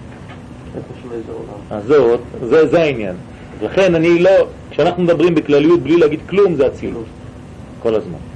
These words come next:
Speaker 2: ואחר כך, "ומפשעיהם לכל חטאותם, ועל כן נצטרך לכפר על הקודש ולהעביר הזוהם ולטהר את המקדש." ואחר כך,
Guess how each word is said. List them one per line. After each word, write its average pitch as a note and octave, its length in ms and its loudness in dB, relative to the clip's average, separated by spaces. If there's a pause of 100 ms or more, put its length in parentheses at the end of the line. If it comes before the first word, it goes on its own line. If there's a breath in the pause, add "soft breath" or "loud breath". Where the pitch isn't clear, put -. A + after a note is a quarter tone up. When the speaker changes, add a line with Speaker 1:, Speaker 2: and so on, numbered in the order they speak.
(800 loud breath)
Speaker 2:
ואחר A#2 360 4
כך, - 260 -2
"ומפשעיהם E3+ 840 2 (260)
לכל C#3+ 360 2
חטאותם, C#3 460 2 (200)
ועל A2+ 200 2
כן F#3+ 140 4
נצטרך F3 360 0
לכפר D3+ 360 0
על D3+ 80 4
הקודש C#3+ 480 2
ולהעביר C3 400 2
הזוהם C3+ 380 2
ולטהר B2+ 400 2
את C3+ 100 -2
המקדש." A#2 540 0
ואחר F#3+ 380 2 (100)
כך, E3 500 4